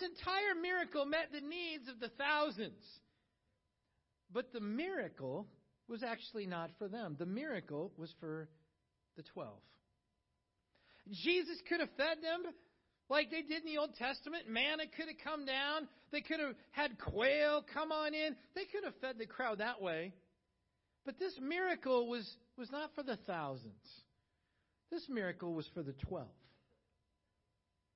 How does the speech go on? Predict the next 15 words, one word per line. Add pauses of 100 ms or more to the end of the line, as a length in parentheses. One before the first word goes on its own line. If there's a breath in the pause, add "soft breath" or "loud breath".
(1160 soft breath)
It's
no
coincidence (1200)
that (520)
there
was
enough
left
over
that
each
of
them
got
to